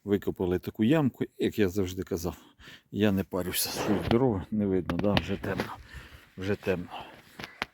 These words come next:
Саме головне, коріння видно. Бомбезне коріння, бомбезний саджанець. Маємо надію,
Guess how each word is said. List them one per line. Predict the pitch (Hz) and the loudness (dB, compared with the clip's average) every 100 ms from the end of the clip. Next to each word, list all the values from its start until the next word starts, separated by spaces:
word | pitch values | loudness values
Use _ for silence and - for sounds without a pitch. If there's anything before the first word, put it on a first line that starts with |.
| _ _ - - | _ _ -18 -14
Саме | - 160 143 | 0 4 6
головне, | 117 113 117 120 113 - | 4 4 6 6 4 2
коріння | 110 104 95 85 | 0 0 0 -2
видно. | 82 82 64 - - - _ _ - | -4 -8 -14 -18 -20 -20 _ _ -4
Бомбезне | 101 113 104 98 82 85 78 - | 2 4 6 4 4 -4 -10 -8
коріння, | 113 110 135 98 78 - - - - - - - | -4 0 2 2 0 -8 -20 -20 -20 -20 -20 -16
бомбезний | - 90 92 101 87 92 | -8 -2 4 4 4 -4
саджанець. | - 92 80 78 80 - - | -4 -4 -4 -6 -10 -10 -6
Маємо | 101 104 95 | 0 0 2
надію, | 95 101 123 117 98 | 0 2 6 6 4